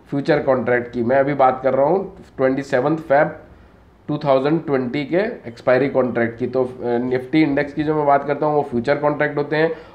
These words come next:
और stocks की जो मैं बात करता हूँ, वो सारे cash होते हैं। आशा करता हूँ आप लोगों को मेरे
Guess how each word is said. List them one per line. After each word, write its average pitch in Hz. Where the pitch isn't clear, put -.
और -
stocks 151
की 165
जो 156
मैं 151
बात 131
करता 131
हूँ, 143
वो 135
सारे 127
cash 120
होते 104
हैं। 101
आशा 160
करता 185
हूँ 185
आप 170
लोगों 175
को 175
मेरे 170